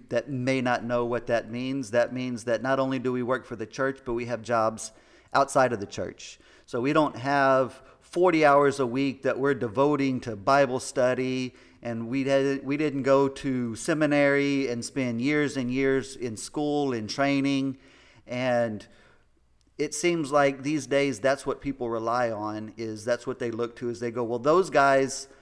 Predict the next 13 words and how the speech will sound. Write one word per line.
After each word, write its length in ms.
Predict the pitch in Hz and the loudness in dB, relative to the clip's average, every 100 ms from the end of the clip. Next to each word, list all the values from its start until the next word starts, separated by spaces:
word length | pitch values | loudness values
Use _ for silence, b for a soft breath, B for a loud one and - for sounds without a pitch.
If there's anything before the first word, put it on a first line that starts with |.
| b b | b b
they 200 | 117 170 | 2 2
should 240 | 185 165 127 | 2 -2 -2
teach 300 | 160 143 147 | -4 -2 -2
us 160 | 127 | -2
because 340 | - 131 131 107 | -2 -6 -6 -2
that's 240 | 123 - | -2 -2
what 160 | 123 123 | -8 -4
they 140 | 117 | -6
did," 400 | 107 127 127 117 | -4 -2 -2 -4
when, 260 | 120 117 120 | -6 -6 -4
when 260 | 135 123 127 | -4 -4 -6
in 180 | 151 156 | -6 -4
reality, 680 | 139 151 196 208 135 131 | 0 4 6 6 2 -2